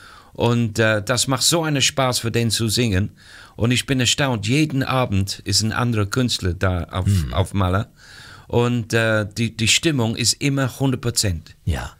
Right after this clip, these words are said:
Speaker 1: Es, äh, äh, und die, die trinken gerne eine, aber man sieht nie besoffene Leute oder Ärger oder so. Die freuen sich auf deutsche Schlager.
Speaker 2: Ja, das ist auch gut so. Radio B zwei Schlagerreise immer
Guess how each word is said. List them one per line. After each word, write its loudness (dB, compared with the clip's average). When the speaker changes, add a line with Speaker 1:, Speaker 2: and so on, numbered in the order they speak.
Speaker 1:
Es, 0
äh, -2
äh, 0
und 0
die, 0
die -2
trinken 0
gerne 2
eine, 0
aber 0
man 2
sieht -2
nie 2
besoffene 0
Leute 2
oder 0
Ärger 0
oder 2
so. 0
Die 2
freuen 2
sich -2
auf -4
deutsche 0
Schlager. 0
Speaker 2:
Ja, -2
das -8
ist -2
auch 0
gut 2
so. -4
Radio 0
B 2
zwei 2
Schlagerreise 2
immer 4